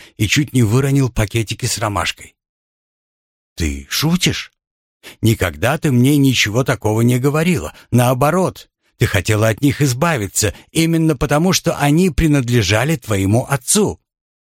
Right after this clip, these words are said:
Чёрт побери, Абигель, ты даже этого не помнишь!»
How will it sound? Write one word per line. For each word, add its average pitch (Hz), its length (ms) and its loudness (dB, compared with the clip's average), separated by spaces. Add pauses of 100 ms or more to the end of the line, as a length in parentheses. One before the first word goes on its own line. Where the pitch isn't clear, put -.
(360)
Чёрт - 440 -2
побери, 120 380 0
Абигель, 101 600 -4 (400)
ты 139 100 2
даже 139 260 0
этого 185 420 0
не 143 140 4
помнишь!» 110 540 -2